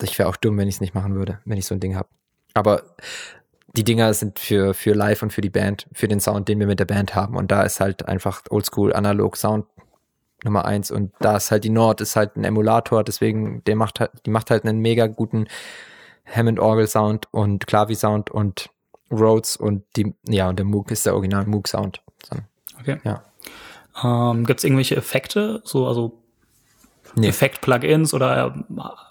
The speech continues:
Speaker 2: sogar Hardware-Effekte, die du benutzt oder speziell benutzt, oder
Speaker 1: Nee.
Speaker 2: machst du einfach, was so von Haus aus bei Maschinen mitgeliefert ist?
Speaker 1: Teils, ja.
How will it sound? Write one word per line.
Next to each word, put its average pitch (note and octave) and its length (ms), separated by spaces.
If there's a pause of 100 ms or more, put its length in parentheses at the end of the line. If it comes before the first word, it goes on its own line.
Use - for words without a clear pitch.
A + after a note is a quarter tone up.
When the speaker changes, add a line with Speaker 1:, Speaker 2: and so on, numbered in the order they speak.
(120)
Speaker 2:
sogar - 300
Hardware-Effekte, C#3 640
die B2+ 80
du A#2+ 160 (120)
benutzt B2+ 440
oder B2 100
speziell - 420
benutzt, D#3 360
oder A#2+ 400
Speaker 1:
Nee. A2+ 260
Speaker 2:
machst B2 160
du B2 60
einfach, A2+ 260
was - 320 (400)
so A2+ 240 (460)
von B2 180
Haus A2+ 160
aus A2+ 180
bei A#2 180
Maschinen A#2+ 420
mitgeliefert A#2+ 480
ist? - 180 (800)
Speaker 1:
Teils, G2+ 480
ja. G2 360